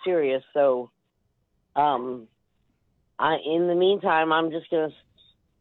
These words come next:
try staying cool between one and eight P M.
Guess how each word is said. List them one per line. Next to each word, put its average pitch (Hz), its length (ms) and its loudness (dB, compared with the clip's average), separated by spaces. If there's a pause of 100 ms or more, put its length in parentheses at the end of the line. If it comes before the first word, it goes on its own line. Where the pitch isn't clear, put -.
(400)
try 165 500 2 (140)
staying 170 400 -2
cool 175 440 2
between 156 640 -6 (320)
one 170 300 0
and 151 380 -8 (180)
eight 170 260 -6
P 180 140 -4
M. 175 360 0